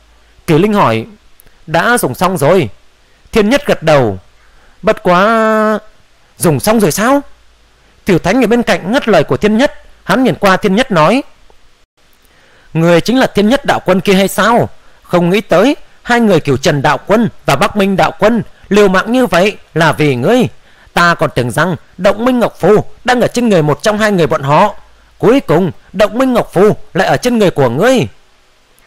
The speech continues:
Thiên Nhất Đạo Quân dùng thủy hành bất tử chi thân để nổi danh. Lê Tinh Công Chủ nói. Đã trở thành vĩnh hằng đế quân, nhất định thủy hành bất tử thân của hắn lại càng thêm hoàn mỹ rồi. Sợ rằng cho dù là bát đại thánh thành chi chủ,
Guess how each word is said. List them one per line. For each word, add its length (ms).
Thiên 180
Nhất 160
Đạo 200
Quân 240
dùng 240
thủy 140
hành 200
bất 160
tử 120
chi 160
thân 300
để 160
nổi 140
danh. 320
Lê 160
Tinh 240
Công 140
Chủ 160
nói. 340
Đã 260
trở 120
thành 220
vĩnh 200
hằng 200
đế 120
quân, 300
nhất 220
định 240
thủy 140
hành 220
bất 160
tử 120
thân 200
của 100
hắn 260
lại 160
càng 260
thêm 120
hoàn 200
mỹ 160
rồi. 340
Sợ 280
rằng 280
cho 140
dù 160
là 140
bát 200
đại 140
thánh 200
thành 180
chi 180
chủ, 360